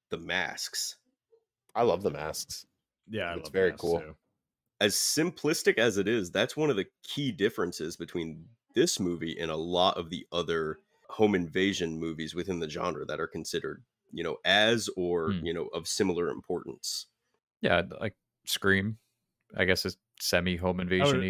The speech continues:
Speaker 3: I
Speaker 4: at
Speaker 3: would at
Speaker 4: least
Speaker 3: least
Speaker 4: the
Speaker 3: say, agree that the, the first scene of Scream is home invasion.
Speaker 4: Yes. Right.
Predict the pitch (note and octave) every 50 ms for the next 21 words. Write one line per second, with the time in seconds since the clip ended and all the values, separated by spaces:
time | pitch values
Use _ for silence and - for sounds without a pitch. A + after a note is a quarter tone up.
0 | F#2 F#2+ F#2+ - F#2+ F#2 G2+ G#2+ G#2+ F#2 F2 F2 G2 G2 G2 - - G#2 F#2+ E2+
1 | G#2 G2 F#2+ F2+ E2+ F2+ F2 - - F2+ F2 E2 E2 E2+ - _ - B2+ - F2+
2 | - - - - - G#2+ G#2 G2+ F#2+ - - - - - - - - _ _ _
3 | _ _ F2+ G2 - - - G2+ F#2+ A2 A#2 G#2 F2+ F2 F2 F2 D2+ - F2 E2
4 | D#2+ - - - F2 D#2+ D#2 D#2+ D#2+ D#2+ E2 E2+ F#2 - _ _ A#2 - _ _
5 | _ _ _ _ _ _ _ _ - F#2 E2+ E2+ F2+ E2+ D#2+ D#2+ D#2+ D#2+ E2 E2
6 | D#2+ D#2+ F2 F2 F2 - _ _ - - - G2+ F#2+ - - - - - _ _
7 | _ _ _ _ _ _ _ _ _ _ - - -